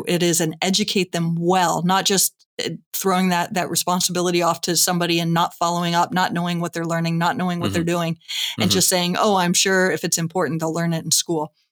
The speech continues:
Speaker 1: This is our thing, and we need to, we need to take it back.
Speaker 2: I agree.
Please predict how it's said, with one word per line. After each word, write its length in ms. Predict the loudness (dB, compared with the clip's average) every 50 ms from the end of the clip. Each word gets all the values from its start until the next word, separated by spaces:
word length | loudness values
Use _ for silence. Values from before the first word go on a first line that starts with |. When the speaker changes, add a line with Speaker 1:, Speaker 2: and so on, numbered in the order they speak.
| _ _ -2
Speaker 1:
This 200 | 0 2 2 4
is 140 | 2 2 2 2
our 280 | 2 4 4 4 4 4
thing, 420 | 0 -2 -2 -2 -2 0 -2 -2 -2
and 140 | 0 0
we 80 | 2 2
need 180 | 2 2 0 0
to, 160 | -2 -4 -4 -4
we 180 | 0 2 4 4
need 180 | 4 4 2 0
to 60 | -2
take 220 | -4 -4 -4 -6 -6
it 80 | -6
back. 260 | -4 -4 -6 -6 -8 _ _ _ _ _ -2
Speaker 2:
I 120 | 0 0
agree. 320 | 0 0 0 0 -2 -2